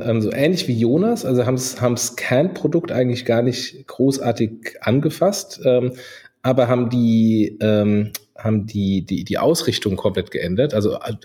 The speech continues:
auch da wieder insofern anders als Jonas. Äh, sie haben, sie haben die Technik gelassen,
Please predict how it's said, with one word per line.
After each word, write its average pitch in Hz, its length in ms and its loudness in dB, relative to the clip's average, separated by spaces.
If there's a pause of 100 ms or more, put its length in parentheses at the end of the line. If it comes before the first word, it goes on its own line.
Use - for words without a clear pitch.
(600)
auch - 160 -4
da 117 240 2
wieder 120 100 6
insofern 113 320 0
anders 117 240 2
als 110 160 2
Jonas. 123 480 2
Äh, 113 440 2
sie 110 180 -2
haben, 113 300 -2
sie 113 100 -4
haben 107 80 2
die 104 100 -2
Technik 127 360 -2
gelassen, 127 400 0